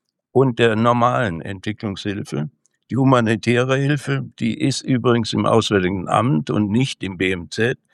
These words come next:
Und er hat das in Bezug auf Ebola gesagt, da müssen wir natürlich helfen,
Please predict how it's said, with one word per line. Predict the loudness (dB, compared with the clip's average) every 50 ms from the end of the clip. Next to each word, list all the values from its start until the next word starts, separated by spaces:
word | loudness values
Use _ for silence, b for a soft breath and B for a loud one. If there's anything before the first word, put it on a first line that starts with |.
| _ _ _ _ _ _ _ _ _
Und | 2 4 4 4 4 0 -2 0
er | 2 4 4 6
hat | 4 2 2 0
das | 0 -2 -2
in | -4 -4 -2 -2 -2 -4 -6 -10 -10
Bezug | -10 -10 -6 -2 0 0 0 0 -2 -4 -2 0
auf | 2 2 2 0 -2 -6 -10 -4
Ebola | 0 0 0 2 4 4 4 4 4 4 2 2
gesagt, | 0 -2 -6 -4 -4 -4 -4 -4 -6 -8 -12 _ -20 -20 -20 _ _ _ _ _ _ _ _ _ _ _ _ _
da | 0 2 4
müssen | 4 2 2 0 0 0 2 2
wir | 2 2 2
natürlich | 0 -4 -6 -4 -4 -4 -4 -4 -6 -8 -6
helfen, | -6 -6 -6 -6 -8 -8 -6 -8 -8 -8